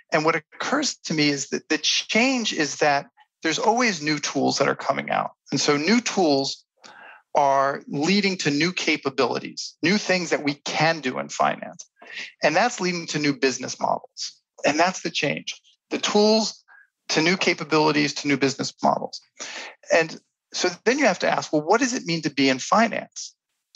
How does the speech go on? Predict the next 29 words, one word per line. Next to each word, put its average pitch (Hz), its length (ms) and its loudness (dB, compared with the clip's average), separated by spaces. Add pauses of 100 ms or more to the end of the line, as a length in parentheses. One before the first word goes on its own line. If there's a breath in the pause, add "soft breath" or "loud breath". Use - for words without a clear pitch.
And 156 120 2
I 165 80 2
think 247 340 -2 (480 soft breath)
that 160 200 -2 (140)
as 202 420 0
those 180 340 0
details 160 520 0
change, 143 540 -4 (600 loud breath)
the, 156 280 -2
the 147 140 -2
constant - 720 0
in 151 160 2
all 143 140 4
of 127 100 -4
this 139 340 -4 (680 loud breath)
is - 120 -2
that 147 300 2 (680)
finance 202 580 2
and 170 180 0
the 156 80 2
C 214 240 0
F 202 200 0
O 143 360 2 (340)
is 147 200 -2
the 139 100 2
steward 170 480 2
of 139 100 -2
company 147 380 -4
capital. - 560 -4